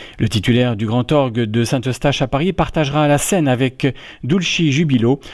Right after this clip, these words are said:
ensemble vocal de Montauban, sous l'égide du chef de chœur et compositeur Christopher Gibert. Le concert a lieu mercredi vingt à vingt heures trente à la cathédrale Sainte-Marie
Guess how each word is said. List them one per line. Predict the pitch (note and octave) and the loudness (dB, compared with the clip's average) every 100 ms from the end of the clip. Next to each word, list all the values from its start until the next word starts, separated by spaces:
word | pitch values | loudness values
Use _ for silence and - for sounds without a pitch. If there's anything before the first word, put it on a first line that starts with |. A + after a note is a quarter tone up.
| - | -10
ensemble | B2 A#2+ - B2 | -4 -2 2 2
vocal | A#2+ A#2 A#2 B2+ | 4 2 0 -2
de | A2+ | 0
Montauban, | A#2+ C3+ C3 A2+ C#3 | -2 0 0 0 0
sous | F3 - | -4 -2
l'égide | A#2 C#3+ B2 D3 E3 - | 0 2 0 -4 -4 -6
du | G#2 G#2+ | -6 -4
chef | - C3+ - - | 0 0 -2 -4
de | G#2+ | -2
chœur | A#2 - B2+ | -2 0 -2
et | G#2 | -2
compositeur | C#3 C#3 C3 C3 D3+ D#3+ E3 - - - | -2 0 0 0 2 0 -2 -10 -20 -8
Christopher | - G3+ - E3 D#3+ C#3 | -4 -2 0 -2 0 0
Gibert. | A#2+ A2+ A2 A#2 C3 C3+ - | 0 0 0 2 0 -4 -2
Le | F#3 | 0
concert | G#3+ F3+ C3+ C3 A2 | 0 -2 -2 0 0
a | |
lieu | G#2+ A2 | 0 2
mercredi | A2+ - A#2+ G#2+ | 0 0 -2 -2
vingt | F#2+ G#2+ E3 | -2 -2 -2
à | - | -4
vingt | G#2+ G#2+ | -2 -2
heures | A2+ - | -4 -4
trente | B2+ D#3 - | -2 -2 -2
à | |
la | G#2 | -4
cathédrale | - G#2 A#2 A2+ A2 - | -4 -4 -2 0 0 -2
Sainte-Marie | - - - A#2 C#3 | -4 -4 -2 -2 -2